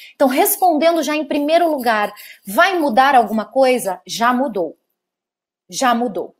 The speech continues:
tá? E acredito que mudou pra melhor, tá? Tenho essa visão otimista de que mudamos, estamos mudando para melhor, ok? Então, assim, é, me parece que entender quais são os seus aliados nessa hora é uma maneira de,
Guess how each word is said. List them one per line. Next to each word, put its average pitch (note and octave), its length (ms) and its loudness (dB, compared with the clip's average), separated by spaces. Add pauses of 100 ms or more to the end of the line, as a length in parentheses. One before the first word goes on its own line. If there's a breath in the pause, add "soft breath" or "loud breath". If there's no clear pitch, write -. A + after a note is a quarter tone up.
(260)
tá? E3+ 300 -10 (220 soft breath)
E A3 80 -2
acredito A#3+ 460 -2
que C4 120 -6
mudou G#3+ 280 0
pra A3 140 -6
melhor, G3+ 460 -6 (340)
tá? D#3+ 300 -12 (400 loud breath)
Tenho B3+ 180 4
essa B3 220 2
visão G#3 400 -2
otimista G#3 580 -4
de F#3 120 -14
que - 120 -14
mudamos, G#3+ 640 -2
estamos B3+ 600 0
mudando G3+ 360 -6
para G3 200 -8
melhor, G3 420 -10 (420)
ok? - 380 -6 (540 loud breath)
Então, F4 260 4
assim, D#4 480 2 (640)
é, G#3+ 320 6
me C4 120 0
parece D#4 360 2
que E4 140 -6
entender D4+ 640 -4
quais A#3+ 200 0
são A#3 140 -4
os A3+ 100 -4
seus G#3 200 -6
aliados G3 540 -4
nessa F3+ 320 -8
hora G#3 440 0 (400 loud breath)
é B3+ 180 2
uma D#4+ 220 -2
maneira A#3+ 720 -4
de, G#3+ 600 -2